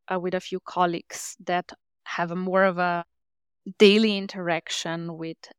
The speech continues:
evidence-based and reaching out to academia and external stakeholders when preparing proposals. And I was very positively surprised by the wealth of activity that is going on. So I'm very happy,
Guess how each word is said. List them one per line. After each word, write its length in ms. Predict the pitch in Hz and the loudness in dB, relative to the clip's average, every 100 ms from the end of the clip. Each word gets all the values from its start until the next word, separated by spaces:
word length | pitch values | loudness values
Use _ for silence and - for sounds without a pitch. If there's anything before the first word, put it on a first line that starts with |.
| _ _ _ - | _ _ _ 0
evidence-based 1200 | 196 185 180 180 196 180 185 180 165 175 - - - | 2 2 -4 -6 -10 -6 -2 0 -2 -4 -8 -14 -12
and 400 | 180 170 170 165 - | -10 -8 -8 -12 -12
reaching 480 | 185 185 - 190 170 | -8 -6 -4 -4 0
out 260 | 170 170 - - - | 2 0 -2 -12 -12
to 120 | - - | -4 -4
academia 1040 | 175 180 165 175 175 170 165 165 165 170 - | -2 -6 -8 -8 -4 -4 -2 -2 -4 -6 -6
and 260 | 185 175 - - | -4 -4 -6 -6
external 420 | 185 - 180 175 180 | -8 -2 0 2 0
stakeholders 880 | - 165 - 170 170 170 180 - - _ _ _ _ | -2 -8 -6 -8 -4 -2 -2 -6 -16 _ _ _ _
when 120 | 175 | -4
preparing 360 | 165 160 165 175 | -2 2 2 0
proposals. 600 | 170 - 180 190 320 - _ _ _ _ _ _ _ _ _ _ | -6 -4 0 0 0 -4 _ _ _ _ _ _ _ _ _ _
And 180 | 208 208 | 0 6
I 60 | 226 | 6
was 140 | 247 | 6
very 200 | 240 294 | 8 6
positively 480 | 294 220 214 208 185 | 8 6 6 0 -2
surprised 600 | - 185 196 185 196 190 | -4 -2 4 4 4 0
by 180 | 190 185 | -2 -2
the 120 | 190 | -4
wealth 720 | 190 208 233 233 202 - - _ _ - | 0 4 4 4 0 -10 -16 _ _ 4
of 120 | 208 | 8
activity 500 | 202 - 240 233 208 | 8 6 0 -2 0
that 160 | 170 180 | 0 0
is 180 | 175 170 | 0 0
going 360 | 180 175 180 | 0 0 2
on. 220 | 196 175 180 | 4 4 2
So 160 | - | -2
I'm 120 | 190 | 0
very 240 | 185 208 233 | 2 2 2
happy, 600 | 226 220 - 196 170 | 0 -2 -2 -6 -6